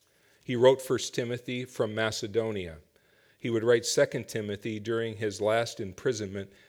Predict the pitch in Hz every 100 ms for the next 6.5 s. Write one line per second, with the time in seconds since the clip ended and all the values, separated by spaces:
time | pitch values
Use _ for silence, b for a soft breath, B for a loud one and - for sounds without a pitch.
0 | b - 113 104 101 107 101 98 92 85
1 | 98 85 - - _ _ _ _ _ _
2 | b b b - 107 135 113 139 147 -
3 | 143 127 107 104 - - 131 120 120 104
4 | 98 - 135 120 98 107 101 110 117 -
5 | 95 92 98 120 143 127 92 90 - 92
6 | 82 82 82 -